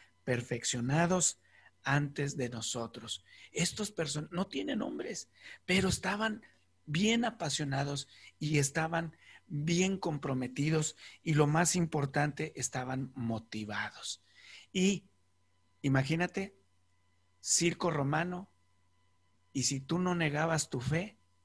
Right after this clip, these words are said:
si no la negabas, soltaban los leones en el cin-,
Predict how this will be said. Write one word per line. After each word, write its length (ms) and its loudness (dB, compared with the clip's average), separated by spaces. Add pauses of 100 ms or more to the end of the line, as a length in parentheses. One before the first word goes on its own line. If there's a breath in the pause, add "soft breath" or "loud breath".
(600)
si 140 -2
no 120 2
la 100 2
negabas, 600 -2
soltaban 680 -2
los 200 -2
leones 580 -2 (120)
en 140 -4
el 120 -4
cin-, 260 -2